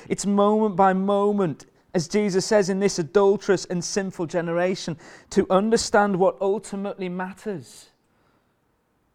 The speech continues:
It's my soul. One auth-, author puts it like this: "It takes the word of Jesus to teach the infinite worth of the human soul,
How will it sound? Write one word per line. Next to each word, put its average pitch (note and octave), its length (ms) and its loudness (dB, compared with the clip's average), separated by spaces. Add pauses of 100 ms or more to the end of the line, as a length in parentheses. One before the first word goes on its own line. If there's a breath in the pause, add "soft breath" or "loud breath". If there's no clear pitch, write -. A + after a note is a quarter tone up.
(180)
It's - 160 -20
my D#3 100 -12
soul. E3+ 560 -4 (840)
One D#3+ 200 0
auth-, D#3+ 300 0
author E3 300 4
puts - 340 -4
it - 80 -4
like D#3+ 200 2
this: D#3+ 220 2 (240 loud breath)
"It F3 120 -2
takes F#3+ 280 0
the F#3 100 4
word F#3+ 340 6
of D#3+ 120 2
Jesus D#3+ 760 -4 (280 loud breath)
to - 120 -4
teach - 420 -4
the F3+ 220 -2
infinite G3+ 560 -2
worth E3+ 560 2
of C#3+ 120 -4
the D3+ 80 -6
human D3 400 -8
soul, C3 560 -2